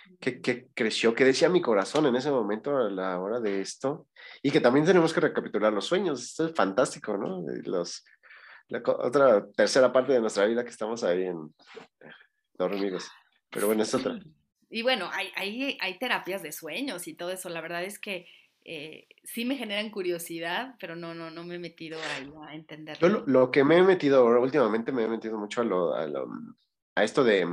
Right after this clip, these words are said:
Speaker 1: desde el calendario azteca, calendario, este,
Speaker 2: Sí,
Speaker 1: maya.
Speaker 2: te, te escucho mencionar mucho la toltequidad. ¿Te has estado, has estado en este camino?
Speaker 1: Sí, sí, me ha, me ha, me ha,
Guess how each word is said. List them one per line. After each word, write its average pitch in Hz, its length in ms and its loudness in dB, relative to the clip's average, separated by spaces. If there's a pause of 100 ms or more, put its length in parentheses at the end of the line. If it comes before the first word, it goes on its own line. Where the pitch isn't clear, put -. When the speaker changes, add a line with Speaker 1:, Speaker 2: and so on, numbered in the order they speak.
(200)
Speaker 1:
desde 120 200 2
el 120 60 -2
calendario 123 360 6
azteca, 147 300 2
calendario, 110 800 2
este, 73 520 -10
Speaker 2:
Sí, - 40 -4
Speaker 1:
maya. 147 400 4
Speaker 2:
te, - 60 -20 (340)
te 233 60 -10
escucho 262 420 -6
mencionar 254 400 -4
mucho 262 240 -6
la 233 180 -6
toltequidad. 180 840 -8
¿Te 185 80 -6
has 185 100 -8
estado, 196 540 -8
has 208 180 -12
estado 202 340 -12
en 202 80 -14
este 208 220 -16
camino? 202 520 -12 (260)
Speaker 1:
Sí, 220 500 2
sí, 226 160 2
me 156 140 6
ha, 143 80 4
me 147 100 4
ha, 180 160 4
me 143 160 0
ha, 185 160 2